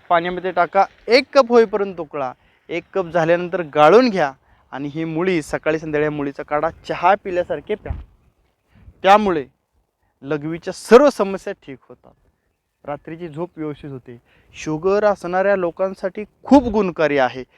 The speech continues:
कारण शुगर, मधुमेह असणाऱ्या लोकांना रात्री वारंवार लघवीला उठावं लागतं, त्यामुळे झोप व्यवस्थित होत नाही. आणि झोप व्यवस्थित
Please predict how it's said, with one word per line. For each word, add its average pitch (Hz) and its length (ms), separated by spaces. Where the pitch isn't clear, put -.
कारण 156 200
शुगर, 160 360
मधुमेह 175 460
असणाऱ्या 180 340
लोकांना 175 460
रात्री 170 300
वारंवार 175 520
लघवीला 202 300
उठावं 190 280
लागतं, 180 240
त्यामुळे 180 280
झोप 180 440
व्यवस्थित 226 320
होत 147 240
नाही. 123 220
आणि 240 180
झोप 185 340
व्यवस्थित 233 260